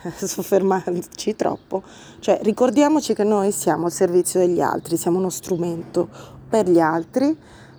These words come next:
per offrire valore a chi vorrà accoglierlo, a chi potrà, a chi vorrà, a chi saprà accoglierlo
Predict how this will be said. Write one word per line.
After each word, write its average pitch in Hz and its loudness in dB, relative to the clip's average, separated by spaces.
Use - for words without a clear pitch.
per 233 2
offrire 220 4
valore 165 2
a 160 -2
chi 180 -2
vorrà 175 -2
accoglierlo, 156 2
a 226 -8
chi - -2
potrà, - -2
a - -16
chi - -8
vorrà, 190 0
a 185 -8
chi 165 0
saprà 170 2
accoglierlo 170 0